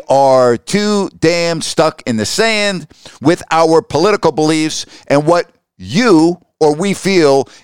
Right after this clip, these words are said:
is the proper response and proper narrative based on your political affiliation. And what I'm stating, and stating once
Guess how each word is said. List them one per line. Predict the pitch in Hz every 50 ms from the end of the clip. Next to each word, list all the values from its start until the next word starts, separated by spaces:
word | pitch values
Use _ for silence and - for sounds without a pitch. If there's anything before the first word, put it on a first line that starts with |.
| _ -
is | 175 175 170 156 -
the | - 147 139 123
proper | - - - 180 185 180 175 - 147
response | 120 113 117 - - - 208 208 214 208 196 - - - - - - _ _ _ _ _
and | 110 107 -
proper | - 165 160 - - 151 156
narrative | 185 233 233 208 180 160 143 147 147 160 - - _ _ _ _ _ _ -
based | 151 165 185 175 - - - _ _ _ _ _ _ -
on | 151 156 160 156
your | 151 147 151 147 139 127 _ _ _ _
political | - 143 139 135 135 - 139 139 131 131
affiliation. | 120 - 135 127 123 123 123 117 113 - - 104 76 - _ _ _ _ _ _ _
And | 110 120 127
what | 156 170
I'm | 185 196 202 202 190 165 - - _ _ _ _
stating, | - - - - 190 190 185 190 196 196 175 160 - _ _ _ _ _ _ _ -
and | 127 123
stating | - - 180 185 185 190 185 170 156
once | 175 196 220 208 - - - -